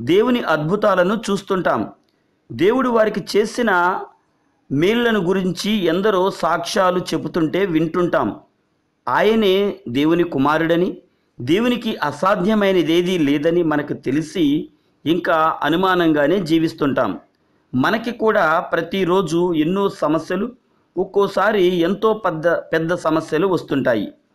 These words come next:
అప్పుడు మనం దేవుడిని ప్రార్థిస్తాం. మన సమస్యలు తీర్చమని, మన అవసరాలు తీర్చమని దేవుడిని వేడుకుంటాం.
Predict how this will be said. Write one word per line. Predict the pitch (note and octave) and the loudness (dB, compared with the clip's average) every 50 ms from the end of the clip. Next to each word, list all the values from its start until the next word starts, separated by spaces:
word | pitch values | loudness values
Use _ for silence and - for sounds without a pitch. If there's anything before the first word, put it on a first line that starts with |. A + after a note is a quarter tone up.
| _ _ _ _ _ _ _ _ - | _ _ _ _ _ _ _ _ -6
అప్పుడు | E3+ E3+ - - G#3+ F#3+ F3+ E3+ E3+ F3 G3 - - - - - - _ _ - | -6 -4 -4 -2 0 2 2 2 2 -2 -4 -8 -14 -20 -20 -20 -20 _ _ -4
మనం | D#3+ F3 G#3 A3 G3 F#3 F#3+ F#3 D#3 C3+ | -2 0 0 2 0 0 0 -2 0 0
దేవుడిని | E3 F#3+ G3+ G3 F3+ F3 G3 G#3 | 2 2 2 2 2 2 0 -2
ప్రార్థిస్తాం. | G#3 - D#3 D3 C#3+ D3 C#3+ D3 D#3 D3+ - - D3+ C3+ A2+ G2 - - _ _ _ _ _ _ _ _ _ - | -2 -2 -2 -2 -2 -2 -2 -4 -4 -4 -2 -2 -2 -2 -2 -2 -6 -8 _ _ _ _ _ _ _ _ _ -4
మన | - E3+ F3 - | -2 0 0 0
సమస్యలు | - - F3 F3+ G#3+ G#3+ G#3+ - A#3 A3 G#3 | 0 -2 -2 -2 -2 -2 -2 0 0 0 0
తీర్చమని, | - - F3+ F3+ F3+ - - F#3 F3+ F#3 G3+ C4 D4+ - - _ _ _ _ _ - | 0 0 -2 -2 -2 -2 -2 -2 0 0 0 -2 -4 -6 -10 _ _ _ _ _ -4
మన | - E3 F3 | -2 -2 0
అవసరాలు | D#3 D3 D#3+ G3 G#3 G#3 A3+ A3+ A3+ A3 G3 | 0 2 2 0 0 0 0 2 2 2 0
తీర్చమని | E3 - F3+ F3+ E3 - - D#3+ D#3 D#3 E3+ G3 | -2 -2 -2 -2 -2 -2 -2 0 0 2 0 0
దేవుడిని | G3 D3+ D3+ E3 F3 F3 E3+ D#3 D#3 F#3 G#3+ | 0 0 2 2 2 2 2 2 2 2 0
వేడుకుంటాం. | F3+ C#3+ D3 D#3+ E3 F3+ E3+ E3+ D#3+ D3+ C#3 C#3+ B2+ A2 G2+ - - | 0 0 0 2 2 2 0 0 0 0 0 0 -2 -2 -2 -6 -8